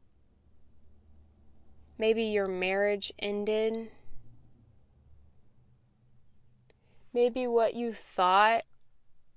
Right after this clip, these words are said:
life was gonna look like,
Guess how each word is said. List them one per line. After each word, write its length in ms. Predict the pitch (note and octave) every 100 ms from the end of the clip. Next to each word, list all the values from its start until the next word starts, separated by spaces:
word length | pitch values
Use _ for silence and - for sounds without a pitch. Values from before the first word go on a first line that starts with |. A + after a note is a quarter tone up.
| - - _ _
life 400 | G#3+ G#3 G3+ G#3
was 200 | A3+ G#3+
gonna 280 | - A3 G3+
look 280 | G3+ G#3 -
like, 540 | A#3 A#3 A#3+ - -